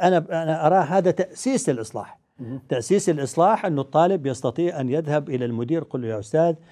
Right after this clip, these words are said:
Speaker 1: أنتم في هذه المدرسة مقصرون في كيت وكيت وكيت وكيت، وأنتم تأخذون منا أقساط مرتفعة، ولكن نحن ما نجد نتائج، ونحن هذا، هذا هو الزمان، زماننا."
Speaker 2: مهم.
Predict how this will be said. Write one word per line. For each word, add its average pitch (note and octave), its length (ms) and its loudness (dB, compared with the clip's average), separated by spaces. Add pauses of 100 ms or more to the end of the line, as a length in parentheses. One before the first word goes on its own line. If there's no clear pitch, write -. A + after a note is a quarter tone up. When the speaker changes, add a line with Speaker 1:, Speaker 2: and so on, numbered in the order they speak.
(240)
Speaker 1:
أنتم D3+ 300 -2
في A2+ 140 -6
هذه C3+ 360 -2
المدرسة D#3 540 -2
مقصرون C3 680 -4
في A#2 200 -8
كيت C#3+ 360 -6
وكيت A#2 420 -8
وكيت C3+ 380 -6
وكيت، F3 380 -2 (400)
وأنتم B2+ 300 -2
تأخذون E3+ 480 -2
منا E3 260 -6
أقساط E3+ 440 -2
مرتفعة، D3+ 720 -4 (320)
ولكن C#3 320 0
نحن D3+ 180 -4
ما E3 180 0
نجد D3+ 300 -4
نتائج، C3+ 480 -6 (460)
ونحن D#3+ 460 -2 (380)
هذا، F3+ 520 2 (200)
هذا G3+ 340 2
هو G3+ 160 4
الزمان، D#3+ 500 0 (140)
زماننا." C#3 560 -2 (360)
Speaker 2:
مهم. C#3 220 -14